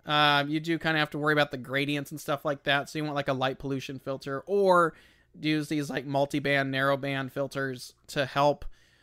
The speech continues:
Um, it is also an excellent narrow band object. You can do Hubble palettes and all kinds of stuff, but it emits a lot of frequencies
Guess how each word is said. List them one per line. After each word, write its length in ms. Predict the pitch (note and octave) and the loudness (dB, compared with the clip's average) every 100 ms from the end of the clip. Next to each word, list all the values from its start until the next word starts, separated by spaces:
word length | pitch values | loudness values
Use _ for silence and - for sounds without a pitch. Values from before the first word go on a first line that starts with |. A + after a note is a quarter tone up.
| _ | _
Um, 280 | C3+ C3 B2+ | -4 -4 -4
it 120 | D3 D#3 | -4 -2
is 160 | D3+ | 0
also 360 | D3 D#3 E3 D#3 | 2 0 2 0
an 100 | C#3+ | 0
excellent 520 | C#3+ C#3+ - D3+ C3 | 0 -2 -2 -4 -4
narrow 280 | C3+ C#3 C#3 | -2 0 0
band 300 | C3+ C3 C3 | 0 -2 -4
object. 520 | A2 C3+ C3 C3+ C3 | -4 -4 -2 -4 -6
You 80 | C#3 | -8
can 120 | C3+ | -10
do 120 | B2+ A#2+ | -10 -6
Hubble 260 | C3 C3 | -4 -4
palettes 460 | - C3 C3 B2 - | -6 -4 -2 -4 -8
and 80 | B2+ | -8
all 120 | B2+ | -8
kinds 300 | - C3 B2 | -8 -8 -10
of 60 | |
stuff, 260 | - C3 B2 | -6 -6 -4
but 100 | C#3 | -6
it 120 | C3+ | -6
emits 340 | C#3 C#3+ D3 - | -4 -2 -2 0
a 60 | |
lot 200 | C#3 C#3 | 2 2
of 80 | C#3 | 2
frequencies 1040 | - F3 E3+ D#3+ D3+ - C#3+ C#3+ C3+ C3 | 0 0 0 0 -4 -4 -2 -2 -2 -8